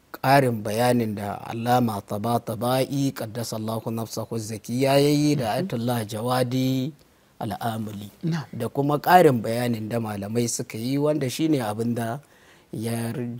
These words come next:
Speaker 1: shigo da mu wannan a bahasin da muke a kai a zaman da ya gabata.
Speaker 2: Na'am.
Speaker 1: Hikima ɗin da muka kalli Alƙur'ani za mu ga cewa ba ta da ƙaidi.
Speaker 2: Mhm.
Speaker 1: Ba a ƙayyade ta ba, ba
Speaker 2: Da
Speaker 1: a
Speaker 2: komai.
Speaker 1: togace ta da wani
Speaker 2: Mhm.
Speaker 1: abu ba.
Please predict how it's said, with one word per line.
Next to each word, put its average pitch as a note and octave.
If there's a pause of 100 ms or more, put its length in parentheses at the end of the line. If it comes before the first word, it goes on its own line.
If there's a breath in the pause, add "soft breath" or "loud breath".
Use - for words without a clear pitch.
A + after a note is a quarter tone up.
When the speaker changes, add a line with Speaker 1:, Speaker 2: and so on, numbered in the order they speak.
Speaker 1:
shigo C3
da A#2+
mu A#2
wannan A#2
a A2+
bahasin A#2
da G#2
muke A2
a F#2+
kai A#2
a G2
zaman A2
da G2+
ya F#2+
gabata. F#2 (260)
Speaker 2:
Na'am. F3 (960 loud breath)
Speaker 1:
Hikima G3+
ɗin D#3+
da C3+
muka D#3+
kalli A#2
Alƙur'ani A2+ (360)
za C#3
mu C3+
ga B2
cewa A2+
ba C3
ta B2+
da G2
ƙaidi. G#2+ (520)
Speaker 2:
Mhm. A#2
Speaker 1:
Ba A2
a G#2+ (140)
ƙayyade C3+
ta A#2
ba, A2+
ba C3+
Speaker 2:
Da C3+
Speaker 1:
a -
Speaker 2:
komai. C#3+
Speaker 1:
togace C#3+
ta B2+
da A#2
wani A#2+
Speaker 2:
Mhm. A2
Speaker 1:
abu G2
ba. G2